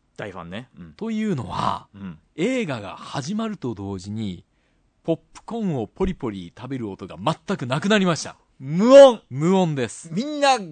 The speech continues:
Speaker 1: 画面を集中、音を集中。
Speaker 2: はい。
Speaker 1: はあはあ。
Speaker 2: そして、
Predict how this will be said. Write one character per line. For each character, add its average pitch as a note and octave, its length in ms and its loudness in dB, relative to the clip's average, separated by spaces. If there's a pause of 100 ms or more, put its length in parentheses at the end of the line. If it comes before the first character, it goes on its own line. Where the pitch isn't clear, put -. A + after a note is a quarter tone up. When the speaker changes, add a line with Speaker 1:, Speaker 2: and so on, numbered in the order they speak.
(140)
Speaker 1:
画 F#3 160 2
面 C4 300 0
を A3+ 100 2
集 G#3+ 220 -6
中、 G3+ 260 -6
音 A3 440 4
を F#3 60 2
集 F#3 260 -4
中。 D3 300 -2
Speaker 2:
は A#2+ 320 -2
い。 - 160 -14
Speaker 1:
は E3 80 -2
あ E3+ 80 0
は E3 200 2
あ。 - 80 -18
Speaker 2:
そ A3+ 180 -4
し - 100 -10
て、 G#3 400 0